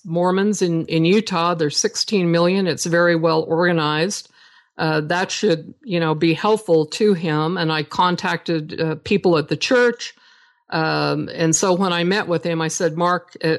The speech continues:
and then my contact, so I called my contact and I said, "I've got some ideas that I think would help, and here's A, B, and C."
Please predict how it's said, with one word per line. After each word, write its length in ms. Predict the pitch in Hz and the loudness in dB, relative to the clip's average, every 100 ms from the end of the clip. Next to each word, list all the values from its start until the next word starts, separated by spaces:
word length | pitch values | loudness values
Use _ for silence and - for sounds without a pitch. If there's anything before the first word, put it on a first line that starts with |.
| - | 0
and 180 | 175 180 | 0 2
then 120 | 196 | 2
my 240 | 190 170 | 0 0
contact, 680 | 160 - 294 330 160 143 - | -2 0 2 0 -2 -4 -2
so 120 | 196 | 0
I 140 | 165 165 | 0 -2
called 320 | - 208 185 | 0 0 0
my 160 | 180 | -2
contact 540 | 175 220 240 190 151 - | 0 0 0 -2 -6 -4
and 80 | 165 | -4
I 60 | |
said, 200 | 156 190 | 0 0
"I've 140 | 165 151 | 0 0
got 200 | 180 - | -2 -2
some 140 | 185 | -2
ideas 400 | 160 156 170 160 | -2 0 0 -2
that 100 | 160 | -2
I 100 | 156 | -2
think 260 | 170 170 151 | -2 -2 -2
would 120 | 143 | -2
help, 400 | 233 226 214 - | 0 0 -2 -8
and 100 | - | -6
here's 380 | 156 180 175 160 - | -2 0 0 -2 0
A, 140 | 175 | 0
B, 160 | 170 165 | 2 2
and 120 | 151 | 0
C." 440 | 147 226 226 214 | 2 4 4 2